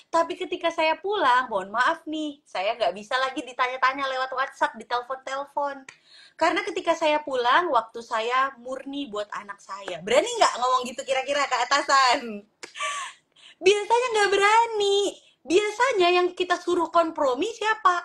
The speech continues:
Anak. Ketika kita di rumah, kita masih telepon-teleponan, WhatsApp-WhatsAppan sama teman kerja. Nanti anak kita ngajak main,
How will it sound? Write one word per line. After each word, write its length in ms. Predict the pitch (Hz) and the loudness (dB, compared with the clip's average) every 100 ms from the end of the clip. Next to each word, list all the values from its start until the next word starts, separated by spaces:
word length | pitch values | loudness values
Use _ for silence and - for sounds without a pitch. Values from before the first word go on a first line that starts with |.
| - | 0
Anak. 880 | 381 415 453 440 427 403 - _ - | 2 2 0 -2 -2 -2 -4 _ -10
Ketika 320 | 311 311 294 | -8 -2 -2
kita 240 | 294 302 | 0 -2
di 80 | 277 | -2
rumah, 480 | 285 294 285 349 359 | -4 -2 2 4 2
kita 240 | 339 320 | 0 0
masih 240 | 302 302 302 | 0 -2 -4
telepon-teleponan, 880 | 285 302 294 294 294 285 285 330 320 | -4 -2 -2 -2 0 0 2 2 2
WhatsApp-WhatsAppan 880 | 285 285 294 277 285 285 285 302 320 | 0 0 -2 -2 -2 -2 0 2 2
sama 240 | 311 285 294 | 0 -4 -6
teman 240 | 285 277 | -10 -10
kerja. 320 | 285 233 320 339 _ _ | -12 -4 -2 -2 _ _
Nanti 240 | - 294 370 | -8 -4 0
anak 240 | 349 349 | 0 -2
kita 160 | 320 339 | -2 -2
ngajak 240 | 320 311 | -2 -2
main, 240 | 311 349 | -2 -4